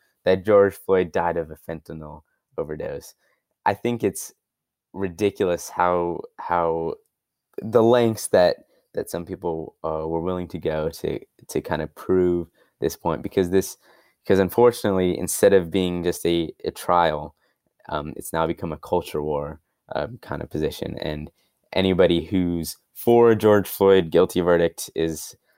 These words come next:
now against police, and everybody who's, um, for a, a, a, uh, not guilty verdict is now a, just a supporter of all police.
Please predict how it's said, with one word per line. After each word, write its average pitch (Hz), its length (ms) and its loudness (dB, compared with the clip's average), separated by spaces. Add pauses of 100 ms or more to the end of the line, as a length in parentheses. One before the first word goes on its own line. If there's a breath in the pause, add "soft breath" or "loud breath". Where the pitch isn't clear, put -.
(420)
now 85 320 2
against 104 580 0
police, 98 340 0
and 90 120 -4
everybody 87 520 0
who's, 80 420 -4 (460)
um, 76 420 -2 (380)
for 87 420 4
a, 78 420 0 (200)
a, 80 320 -2 (340)
a, 76 300 -4 (800)
uh, 82 240 4
not 92 300 0
guilty 90 260 2
verdict 76 420 -6 (200 soft breath)
is 80 200 -2
now 80 280 2
a, 76 180 -2 (260)
just - 220 0
a 71 160 2 (200)
supporter 87 460 0
of 76 140 -2
all 78 160 -2
police. - 360 -10